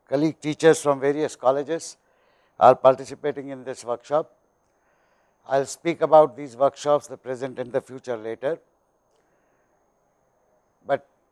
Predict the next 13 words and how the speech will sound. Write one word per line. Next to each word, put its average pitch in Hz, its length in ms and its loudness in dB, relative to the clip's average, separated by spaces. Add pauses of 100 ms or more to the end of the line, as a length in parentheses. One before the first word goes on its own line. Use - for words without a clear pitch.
(640)
let 151 260 0
me 160 120 0
begin 147 340 -4
the 165 80 -10
proceedings 151 580 -12
by 139 360 0 (920)
introducing 151 880 -6 (1700)
Professor 135 300 -6
Date 131 560 2 (240)
to 120 80 -8
all 131 180 10
of 131 140 2
you. 151 260 -2